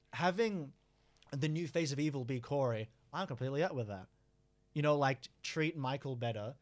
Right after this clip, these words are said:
You know, like, do what I said afo-, before with Michael, and have Corey and Laurie have more scenes together where their rivalry and their opinions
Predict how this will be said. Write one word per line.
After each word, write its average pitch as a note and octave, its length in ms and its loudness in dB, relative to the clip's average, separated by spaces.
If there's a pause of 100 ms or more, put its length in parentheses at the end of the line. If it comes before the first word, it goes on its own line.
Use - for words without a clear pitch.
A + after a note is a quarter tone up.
(300)
You C3+ 100 -2
know, A#2+ 160 2
like, A2+ 320 -4 (180)
do D3 140 2
what C#3 180 4
I B2+ 60 4
said B2 220 -2
afo-, B2+ 260 -8
before A#2+ 460 0
with B2 180 -2
Michael, A#2 500 -4 (400)
and E3 160 -2
have G3 360 -2 (480)
Corey F#3 440 2
and D3 160 -2
Laurie C3 500 0 (560)
have E3+ 320 -2
more E3 220 2
scenes G3+ 380 -2
together A#2 560 -2 (220)
where D#3+ 200 2
their E3 200 4
rivalry D3 760 2
and C#3+ 140 2
their C#3 140 4
opinions D#3 880 -2